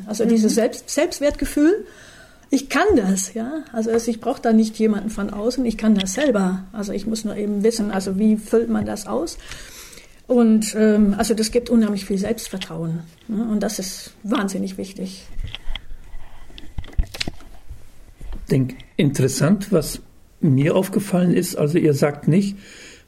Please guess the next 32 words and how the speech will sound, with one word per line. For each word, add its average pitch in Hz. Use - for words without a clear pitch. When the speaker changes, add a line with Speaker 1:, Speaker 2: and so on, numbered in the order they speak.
Speaker 3:
äh, 156
wie 180
andere, 185
„Das 143
haben 156
wir 135
gemacht 127
oder 147
haben 156
wir 131
gebaut“, 156
sondern 156
der 139
Tenor 160
ist -
mehr, 139
„Das -
haben 139
die 175
gemacht 185
und 170
wir 135
haben 143
sie 139
dabei 135
unterstützt.“ -
Also 120
unterstützt 151
in 147
sich, -
dass -
sie 113